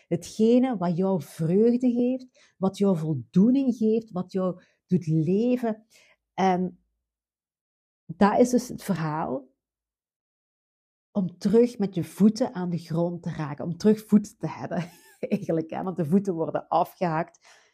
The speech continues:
Terug je voeten vinden, terug uw waarde vinden, uw eigen waarde vinden,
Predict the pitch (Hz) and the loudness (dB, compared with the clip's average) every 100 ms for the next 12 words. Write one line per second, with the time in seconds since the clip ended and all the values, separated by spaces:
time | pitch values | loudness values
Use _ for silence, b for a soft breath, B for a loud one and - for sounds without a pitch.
0 | b _ _ _ _ - 240 262 220 202 | b _ _ _ _ -2 4 6 6 4
1 | 135 202 254 269 170 175 151 160 - 226 | 4 4 4 2 -2 -4 -6 -10 -6 0
2 | 240 240 214 165 147 165 202 226 220 185 | 0 0 -2 -2 -2 -4 0 0 2 2
3 | 160 180 170 - 202 - 180 214 208 196 | 0 0 -2 -2 -4 -6 -2 0 0 0
4 | 180 175 165 165 139 165 160 160 | -2 -2 -2 -4 -6 -6 -6 -8